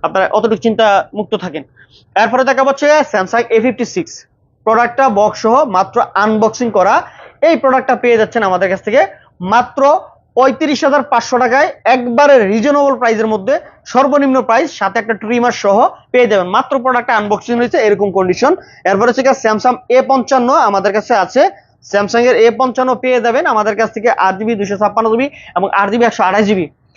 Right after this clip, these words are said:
আট জিবি, একশো আঠাশ জিবি দাম থাকতেছে মাত্র সাতাইশ হাজার পাঁচশো টাকা,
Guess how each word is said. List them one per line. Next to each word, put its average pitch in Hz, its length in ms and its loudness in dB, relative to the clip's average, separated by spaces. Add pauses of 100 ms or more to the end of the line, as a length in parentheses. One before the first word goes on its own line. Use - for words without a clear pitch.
(180)
আট 208 180 0
জিবি, 277 140 0
একশো 269 180 0
আঠাশ 262 140 2
জিবি 269 140 0
দাম 214 180 -2
থাকতেছে 240 460 0
মাত্র 208 560 0 (180)
সাতাইশ 185 420 -2
হাজার 269 160 0
পাঁচশো 262 260 0
টাকা, 269 260 2